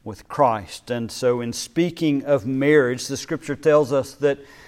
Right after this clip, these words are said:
we are to leave our father and mother and to cleave to or cling to our wife. In our gospel union, we do the same. We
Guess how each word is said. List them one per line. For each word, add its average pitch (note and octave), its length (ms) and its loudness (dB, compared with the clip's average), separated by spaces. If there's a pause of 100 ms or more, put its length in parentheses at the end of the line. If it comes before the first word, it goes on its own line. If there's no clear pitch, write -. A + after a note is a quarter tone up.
(120)
we D#3 160 2
are D#3 100 6
to D#3 180 -4
leave E3 600 0
our D#3 160 6
father E3+ 560 4
and D3+ 220 -2
mother D3+ 360 6
and D3 220 -2
to C3 140 -8
cleave G#3+ 960 2
to G3 440 -2
or D#3 160 6
cling A#3 760 0
to F3+ 380 0 (460)
our C#3 220 4
wife. A2 800 -2 (1300)
In B2 80 -8
our A#2+ 100 -6
gospel A#2+ 560 -2 (100)
union, A2 440 -10 (1300)
we A2 80 -14
do A#2 100 -8
the G#2+ 60 -10
same. G#2 400 -14 (1300)
We C3+ 260 -2